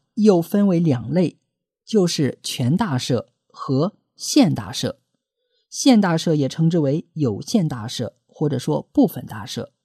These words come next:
全大赦赦免人罪过应得的全部赞罚，而限大赦赦免人罪过应受的部分赞罚。为得到大赦的信友来说呢，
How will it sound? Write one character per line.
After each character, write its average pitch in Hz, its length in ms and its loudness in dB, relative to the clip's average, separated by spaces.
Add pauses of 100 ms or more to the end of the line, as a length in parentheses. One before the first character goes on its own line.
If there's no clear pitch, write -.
(640)
全 262 360 4
大 240 200 -2
赦 156 300 -2 (180)
赦 277 320 2
免 147 240 4
人 131 380 2 (140)
罪 214 320 0
过 180 240 2
应 247 280 8
得 127 220 0
的 139 240 -2 (240)
全 156 460 0
部 202 160 -2
赞 190 280 0
罚， - 300 -16 (640)
而 226 260 6
限 294 340 2
大 139 200 -4
赦 - 320 -4 (120)
赦 269 280 2
免 147 240 2
人 139 260 2
罪 185 320 2
过 165 220 2
应 220 260 6
受 170 220 0
的 113 260 -6 (400)
部 262 300 8
分 - 280 -10
赞 117 300 -8
罚。 - 260 -10 (640)
为 330 240 6
得 220 220 4
到 247 180 4
大 233 220 0
赦 262 100 0
的 208 100 2
信 254 200 6
友 170 100 4
来 131 160 -4
说 165 160 -6
呢， 143 200 -2